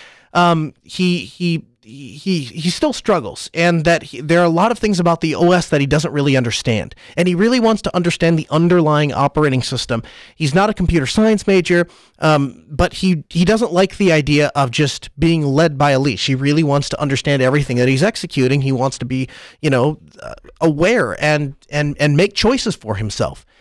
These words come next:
And what my answer to him would be, if that's you and you're saying to yourself,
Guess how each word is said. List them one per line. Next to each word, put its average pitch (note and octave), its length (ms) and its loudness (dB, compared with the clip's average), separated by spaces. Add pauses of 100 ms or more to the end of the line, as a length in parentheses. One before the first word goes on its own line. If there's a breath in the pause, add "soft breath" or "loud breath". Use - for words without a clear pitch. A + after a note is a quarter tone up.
(460 soft breath)
And F#3+ 420 2 (100)
what D#3+ 320 -2
my C4+ 180 2
answer E3+ 520 0
to - 300 -2
him B2 400 -2
would C#3+ 320 -2
be, G#2+ 280 0 (1000 soft breath)
if F#3+ 160 0
that's B3+ 320 -2
you D3+ 400 0 (140)
and F3 140 0
you're E3+ 200 4
saying E3 300 0
to - 120 -6
yourself, E3 680 0